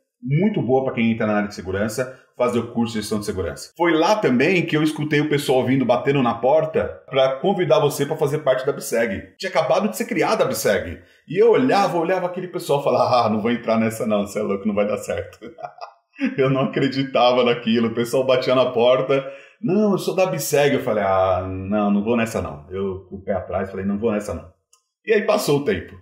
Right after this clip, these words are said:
E aí eu saí da Telerina, como eu comentei, fiquei um mês preocupado, né? Pô, e agora? O que que eu vou fazer? Foi quando eu falei, "Ah, eu vou, acho que eu vou virar V S P P, viu? Vou realizar meu sonho,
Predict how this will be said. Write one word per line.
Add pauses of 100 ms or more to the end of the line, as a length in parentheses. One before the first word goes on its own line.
(120)
E
aí
eu
saí
da
Telerina,
como
eu
comentei,
fiquei
um
mês
preocupado, (640)
né? (180)
Pô,
e
agora?
O
que
que
eu
vou
fazer? (680)
Foi
quando
eu
falei,
"Ah,
eu
vou,
acho
que
eu
vou
virar
V
S
P
P,
viu?
Vou
realizar
meu
sonho,